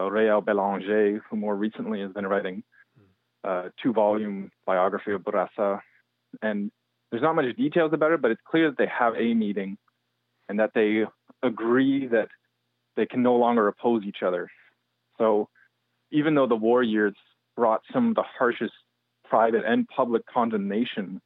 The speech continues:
of the other, uh, conscription brings them back together because they know that, uh, I, I would say the principles of Bourassa align with the politics, the political reality of Laurier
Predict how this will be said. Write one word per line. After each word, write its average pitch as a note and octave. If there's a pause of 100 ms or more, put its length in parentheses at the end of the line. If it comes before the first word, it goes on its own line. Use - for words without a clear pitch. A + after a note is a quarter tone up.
of G#2
the G#2+
other, A2 (720)
uh, A2
conscription C3
brings A#2+
them A#2
back G#2
together G#2 (840)
because A#2+
they A#2+
know A#2+
that, G#2+ (720)
uh, G#2+ (720)
I, B2
I C3+
would D#3+
say D#3+
the C3 (180)
principles C#3+
of A#2
Bourassa G#2 (580)
align A#2+
with A2+
the A2
politics, A2+ (680)
the A2+
political C3
reality G#2
of F#2+ (160)
Laurier G2+